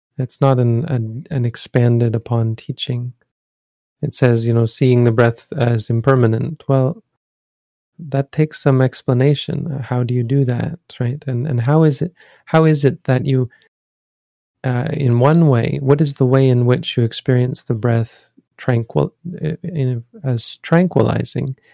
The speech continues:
and in another way, you experience, uh, it as impermanent? What is the difference? Because it does take a different way of looking at it,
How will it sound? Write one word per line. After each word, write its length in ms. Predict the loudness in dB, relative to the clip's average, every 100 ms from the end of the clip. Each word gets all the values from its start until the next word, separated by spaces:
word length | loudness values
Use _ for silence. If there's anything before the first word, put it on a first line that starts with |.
| _ _
and 120 | 0 2
in 140 | 4
another 300 | 2 4 2
way, 380 | 2 0 -2 -4 _ _ _ _
you 100 | -2
experience, 880 | -2 -4 -2 0 2 0 -4 -10 -20 -16 -8
uh, 200 | -8 -8 -10 -14 -20 _ _ _ _
it 200 | -8 -4
as 200 | -2 -2
impermanent? 760 | -4 2 2 2 -2 -8 -12 _
What 140 | 0
is 100 | 0
the 80 | 0
difference? 760 | 0 -2 -2 -6 -8 -14 -20 _ _ _ _ _
Because 240 | -2 2 0
it 100 | 2
does 220 | 2 2
take 220 | -2 0
a 60 | 2
different 400 | 0 0 -2 2
way 200 | 2 2
of 160 | 2
looking 360 | 0 0 0 -2
at 180 | -4 -6
it, 180 | -10